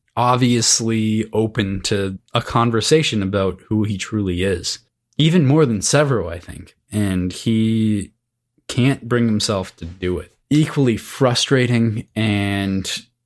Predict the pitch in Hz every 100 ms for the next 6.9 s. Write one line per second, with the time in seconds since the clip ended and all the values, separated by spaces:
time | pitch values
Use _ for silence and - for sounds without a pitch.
0 | _ _ - - _ _ - 117 - -
1 | - - - 113 110 101 92 - 98 -
2 | - _ _ _ _ _ _ 127 120 87
3 | 123 - _ _ _ - - 143 143 117
4 | 127 104 - _ _ _ _ - 120 101
5 | _ _ _ - 180 202 190 139 113 98
6 | 90 92 - - 131 123 120 110